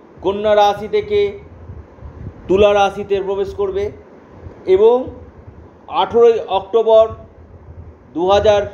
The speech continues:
বাইশ শুক্র কন্যা রাশি থেকে তুলা রাশিতে প্রবেশ করবে এবং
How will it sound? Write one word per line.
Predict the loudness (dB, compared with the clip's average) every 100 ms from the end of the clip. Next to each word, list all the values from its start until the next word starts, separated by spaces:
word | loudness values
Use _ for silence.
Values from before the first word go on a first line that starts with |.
| -16 -20 -8
বাইশ | -2 2 2 0 -10 -20 -20 -20 -20 -20 -20 -20 -20 -20 -20 -20 -20 -20 -18
শুক্র | -4 -4 0 2 2 0 -12 -20 -10
কন্যা | -6 -4 0 0
রাশি | 0 -2 -8
থেকে | -8 -6 -6 -8 -14 -10
তুলা | -4 -2
রাশিতে | -2 -6 -8 -8
প্রবেশ | -6 -6 -8
করবে | -8 -8 -8 -10 -16 -20 -18 -16 -6
এবং | 0 2 2 -2